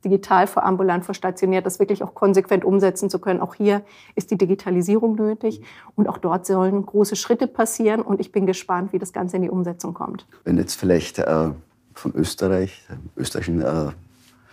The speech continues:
Speaker 2: Gesetzgebung, äh, den Rahmen ein bisschen öffnen und die E U betrachten.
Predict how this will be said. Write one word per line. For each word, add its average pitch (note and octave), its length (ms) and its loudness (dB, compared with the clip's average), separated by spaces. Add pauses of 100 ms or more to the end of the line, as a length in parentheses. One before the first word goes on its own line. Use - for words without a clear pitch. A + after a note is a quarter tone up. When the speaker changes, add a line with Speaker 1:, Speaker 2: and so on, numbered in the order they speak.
Speaker 2:
Gesetzgebung, E2+ 680 -2 (140)
äh, C#2+ 240 -2 (540)
den D#2+ 80 0
Rahmen E2+ 280 0
ein - 60 -4
bisschen - 300 -8
öffnen D#2+ 320 -4
und D2+ 120 -10
die - 40 -10
E - 80 -8
U F#2+ 80 -6
betrachten. F#2+ 440 -4